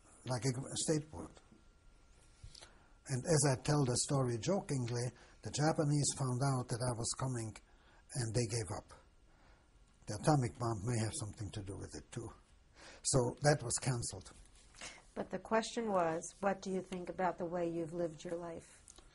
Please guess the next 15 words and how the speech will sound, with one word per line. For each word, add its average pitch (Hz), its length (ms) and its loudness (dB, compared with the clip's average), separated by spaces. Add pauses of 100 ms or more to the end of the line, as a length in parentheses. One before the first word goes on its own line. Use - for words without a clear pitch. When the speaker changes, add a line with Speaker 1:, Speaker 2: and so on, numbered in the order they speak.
(960)
Speaker 1:
Well, 175 380 0
as 151 160 2
I 151 120 2
th-, - 120 -8 (1300)
say, - 200 -2
I 135 180 0 (100)
think 175 300 0
that, 131 320 -2
uh, 143 100 -6 (180)
I 135 60 4
did 151 160 6
a 139 60 6
lot 135 260 4
of 131 80 0 (100)
things 127 420 -4